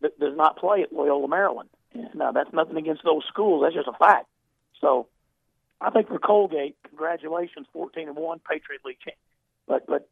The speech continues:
they're, they're gonna see those guys on, on, on Friday at eleven forty-five. They're gonna be, "Uh-oh,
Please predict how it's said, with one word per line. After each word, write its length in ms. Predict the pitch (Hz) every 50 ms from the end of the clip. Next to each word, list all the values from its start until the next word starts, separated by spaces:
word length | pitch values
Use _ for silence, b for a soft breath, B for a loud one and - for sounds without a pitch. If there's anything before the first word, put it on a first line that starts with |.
| _ _
they're, 140 | - - - -
they're 140 | 170 202 190
gonna 200 | 190 175 147 -
see 120 | - 180 165
those 220 | 151 156 147 -
guys 340 | - 165 147 135 135 131 113 - _ _ _ _ _ _ _ _ -
on, 180 | - - 139 -
on, 280 | - 147 147 139 -
on 220 | - 135 135 117 - - -
Friday 340 | 151 156 160 156 127 127
at 60 | 123 -
eleven 280 | - 143 139 139 135 -
forty-five. 440 | - 139 135 120 117 - 131 135 127
They're 120 | 131 139
gonna 200 | 127 117 120 113
be, 80 | 110 117
"Uh-oh, 420 | 120 135 143 - - 117 107 -